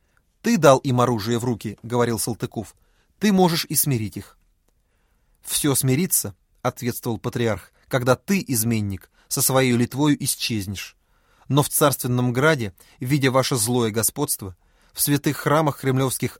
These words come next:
оглашаясь латинским пением, ибо ляхи в доме Годунова устроили себе божницу,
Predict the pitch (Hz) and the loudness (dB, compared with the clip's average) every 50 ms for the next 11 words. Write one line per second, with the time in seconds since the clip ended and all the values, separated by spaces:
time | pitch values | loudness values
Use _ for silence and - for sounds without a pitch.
0 | _ - 135 123 123 127 123 - - - 139 127 123 - - - 131 127 123 - | _ -4 -4 -2 2 0 0 0 0 0 2 2 2 0 -2 0 0 0 0 0
1 | - 131 120 - - 120 110 98 - 147 160 170 139 110 101 92 87 _ _ _ | -2 -2 -2 -2 -2 -4 -6 -4 -2 0 0 0 0 -2 -4 -6 -10 _ _ _
2 | _ _ _ _ _ _ - 135 127 113 113 120 117 120 117 107 - 127 107 110 | _ _ _ _ _ _ -6 -4 -2 2 2 2 2 2 0 -2 -4 -8 -8 -4
3 | 117 117 110 110 101 113 110 117 113 117 113 107 110 - - 107 - - 123 117 | -4 -4 -2 -2 -4 -4 -4 -2 -2 -2 -2 -2 -4 -6 -6 -10 -8 -4 -2 -2
4 | 113 110 107 - - 113 113 110 104 110 110 98 113 147 147 - - - - | -2 -2 -2 -4 -6 -6 -6 -4 -2 -2 -4 -2 -4 -6 -6 -6 -8 -10 -12